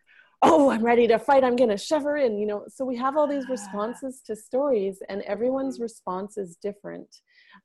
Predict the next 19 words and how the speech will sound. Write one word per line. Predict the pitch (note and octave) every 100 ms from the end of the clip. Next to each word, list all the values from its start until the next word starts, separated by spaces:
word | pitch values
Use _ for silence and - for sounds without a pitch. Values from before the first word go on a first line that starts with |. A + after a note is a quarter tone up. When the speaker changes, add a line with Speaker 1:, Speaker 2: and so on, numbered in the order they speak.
| _ -
Speaker 1:
to | G#3+
the | F#3
same | - - G#3+ G#3+ G#3+ G#3 G3+ G3
element | F#3+ G3 F#3 -
of | F3+ E3+
the | F#3
story. | F3+ - G#3 G#3+ F#3 E3+
And | - F3+ F3
those | G#3 A3+ A#3+ G#3
are | F3+ F3
the | F3+ E3+
little | F#3 F#3
breadcrumbs | E3+ G3 F#3 - F3+ E3+ E3+ -
that | E3+
our | - G3 C4+
soul | - F3+ E3
is | E3
giving | - E3 E3+
us | E3 E3+